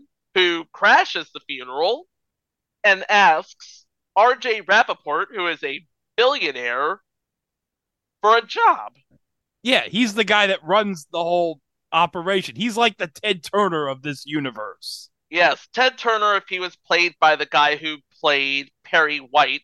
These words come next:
Speaker 1: in Lois and Clark.
Speaker 2: Uh,
Speaker 1: Fun
Speaker 2: excuse
Speaker 1: fa-
Speaker 2: me, hold on. You mean the <laughs> guy who played Coach Jack Riley, the biggest jackass in Minnesota Pee Wee hockey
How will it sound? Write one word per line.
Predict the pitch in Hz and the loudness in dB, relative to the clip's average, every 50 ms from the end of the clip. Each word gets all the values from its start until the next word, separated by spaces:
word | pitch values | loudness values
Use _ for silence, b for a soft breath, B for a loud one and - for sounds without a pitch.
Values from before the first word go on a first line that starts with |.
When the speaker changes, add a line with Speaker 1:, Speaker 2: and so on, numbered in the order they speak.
| _ - | _ -4
Speaker 1:
in | 143 135 135 135 | -4 -4 -4 -4
Lois | 135 139 139 139 135 135 131 131 - 143 | -8 -10 -8 -8 -6 -6 -8 -10 -12 -16
and | 127 - - | -18 -18 -16
Clark. | - 131 123 107 90 - _ _ _ _ _ _ _ b b b b _ | -8 -6 -6 -6 -6 -14 _ _ _ _ _ _ _ b b b b _
Speaker 2:
Uh, | 202 214 - | 6 8 8
Speaker 1:
Fun | 180 190 | 8 6
Speaker 2:
excuse | - - - 208 247 233 185 | 4 -2 0 2 4 4 4
Speaker 1:
fa- | 185 | 2
Speaker 2:
me, | 196 190 185 165 170 | 2 2 4 4 2
hold | - - 208 214 202 185 | 2 2 2 4 4 4
on. | 170 156 135 113 - _ _ _ _ _ _ _ _ _ _ _ 170 | 4 2 2 -2 -4 _ _ _ _ _ _ _ _ _ _ _ -2
You | 214 226 | 2 4
mean | 240 233 233 214 | 4 4 4 4
the | 190 | 2
<laughs> | 165 147 190 - - - - | 0 -2 -6 -8 -8 -6 -2
guy | 285 269 254 - - | 0 0 0 -2 -4
who | 254 254 - - 208 - - _ _ | -6 -6 -6 -8 -14 -20 -20 _ _
played | 202 - 226 240 220 214 208 - _ _ _ _ _ _ _ _ _ _ _ _ b b b b _ B B B B _ | -10 -8 -4 -4 -2 -4 -4 -6 _ _ _ _ _ _ _ _ _ _ _ _ b b b b _ B B B B _
Coach | - - - 220 240 190 - - 131 | -8 -2 0 0 0 0 -4 -10 -8
Jack | 127 165 214 214 214 196 - | -2 0 2 2 2 0 -2
Riley, | 190 208 226 214 208 202 196 185 185 180 | -2 0 2 4 4 4 2 0 0 -2
the | 165 165 - | -4 -8 -4
biggest | - 262 - 233 254 208 - - _ _ _ _ - | -4 -6 -4 -2 -4 -4 -4 -6 _ _ _ _ -8
jackass | 208 233 254 262 - _ - 262 240 214 190 - | -4 -2 -2 -2 -4 _ -4 0 0 0 -2 -4
in | 202 208 202 196 | -10 -16 -10 -8
Minnesota | 220 214 226 - - - 208 208 208 202 196 - | -6 -6 -6 -8 -8 -8 -6 -6 -6 -6 -8 -12
Pee | 208 220 208 202 | -12 -10 -10 -10
Wee | 190 185 175 - - | -8 -10 -10 -10 -8
hockey | - 190 190 196 - _ 170 165 156 147 | -6 -6 -4 -6 -6 _ -12 -12 -12 -12